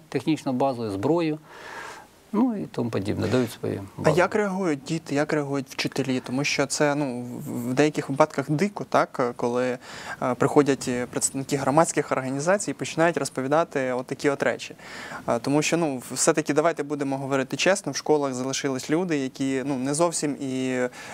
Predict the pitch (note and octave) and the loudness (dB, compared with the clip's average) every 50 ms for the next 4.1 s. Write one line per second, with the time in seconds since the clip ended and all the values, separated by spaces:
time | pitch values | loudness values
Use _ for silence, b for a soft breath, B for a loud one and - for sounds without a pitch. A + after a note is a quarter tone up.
0 | B - C#3 C#3 - - C4 A#3+ F#3 D3+ C3 - C#3 B2+ - - B2+ A#2+ B2 B2 | B 2 4 4 4 4 4 2 0 -2 -4 -4 -4 -4 -4 -4 -4 -2 0 2
1 | A#2+ A#2 A#2+ - A#2 A#2 - - B2 A#2 A#2 A#2 A2+ G#2 A#2 A2+ B2 C3 B2+ C#3+ | 2 2 0 -2 -6 -6 -4 -2 0 0 0 0 -2 -4 -6 -8 -2 2 4 4
2 | C3+ B2+ A#2+ - C3 A#2 - - - A#2+ B2+ B2+ - - - - - B B B | 4 4 0 -4 -6 -8 -6 -2 -2 -2 -2 -2 -4 -10 -12 -12 -14 B B B
3 | B B B B B B B B - B2 B2+ D#3 F3 F#3 F3 F3+ - - - F3 | B B B B B B B B 0 2 2 2 2 0 -4 -6 -4 0 2 2
4 | F3+ F3+ | 2 0